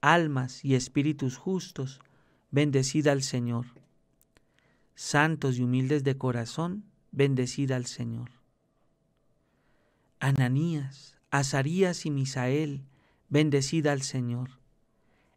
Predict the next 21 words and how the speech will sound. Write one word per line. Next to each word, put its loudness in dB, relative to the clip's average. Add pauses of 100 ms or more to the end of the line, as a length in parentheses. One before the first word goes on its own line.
(120)
Ensalzadlo 0
con 2
himnos -2
por -4
los -4
siglos. -12 (2000)
Bendigamos 0
al -4
Padre, 0 (340)
al 0
Hijo -8 (260)
y 0
al 2
Espíritu -2
Santo. -6 (1400)
Ensalcémoslo 0
con 0
himnos -2
por -2
los -4
siglos. -6